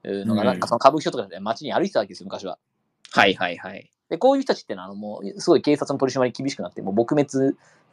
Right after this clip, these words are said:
Speaker 1: ほぼしてるんですけど。
Speaker 2: うん。
Speaker 1: で、そうすると何、そのスカウト機能っていうのが部分的にその、ある種ホストのところに合流した感じはあるわけですね。
Speaker 2: おー、なるほど。
Speaker 1: で、その、だからホストに来て売りかけ作らせちゃっ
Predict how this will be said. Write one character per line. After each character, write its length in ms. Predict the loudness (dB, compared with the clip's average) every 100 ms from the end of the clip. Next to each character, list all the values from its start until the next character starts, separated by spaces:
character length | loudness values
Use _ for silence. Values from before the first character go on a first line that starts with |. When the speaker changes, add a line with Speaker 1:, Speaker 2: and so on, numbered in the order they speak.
| -2
Speaker 1:
ほ 140 | 4
ぼ 120 | 4 2
し 160 | 0
て 80 | 4
る 100 | 4
ん 60 | 2
で 80 |
す 80 | -6
け 100 | -4
ど。 200 | 0 0 _ _ -10
Speaker 2:
う 60 | -4
ん。 560 | -4 -4 -8 -14 -20 _ _
Speaker 1:
で、 80 | 4
そ 140 | 6
う 40 | 4
す 80 | 4
る 60 |
と 80 | 2
何、 280 | 2 2 -4
そ 100 | -4 -2
の 80 |
ス 80 | -2
カ 140 | 4 2
ウ 60 |
ト 100 | 2
機 140 | -6 -2
能 140 | -2
っ 80 | -2
て 160 | -10
い 40 | -12
う 20 |
の 80 | -8
が 180 | -8 -6
部 180 | -4
分 220 | -2 -2 -4
的 200 | -4 -2
に 100 | 0
そ 120 | 4
の、 240 | 4 4 _ _ 2
あ 140 | 2
る 80 | 2
種 160 | -4 -4
ホ 160 | -4
ス 80 | -4
ト 140 | -6
の 60 | -6
と 80 | -8
こ 80 | -12
ろ 60 |
に 80 | -6
合 200 | 4 4
流 80 | 4
し 60 |
た 80 | 0
感 160 | -2 2
じ 80 | 4
は 40 |
あ 20 |
る 40 | 2
わ 60 |
け 60 | -2
で 60 | -16
す 100 | -16
ね。 120 | -16 _ _ _ _ -18 -8
Speaker 2:
お 680 | -4 -4 -2 -2 -2 -2 -2
ー、 140 | -4
な 180 | -6 -6
る 120 | -6
ほ 200 | -12 -18 _
ど。 180 | -16 -16 _ -2
Speaker 1:
で、 160 | 0
そ 120 | 4
の、 60 | 8
だ 60 | 8
か 40 |
ら 40 |
ホ 160 | 8 4
ス 120 | -2
ト 180 | -6 -4
に 200 | -4 -8
来 120 | -12
て 260 | -6 0 0
売 100 | 0
り 100 | -2
か 100 | -2
け 140 | -4
作 180 | -8 2
ら 100 | 2
せ 80 | 2
ち 100 |
ゃ 40 |
っ 40 | -10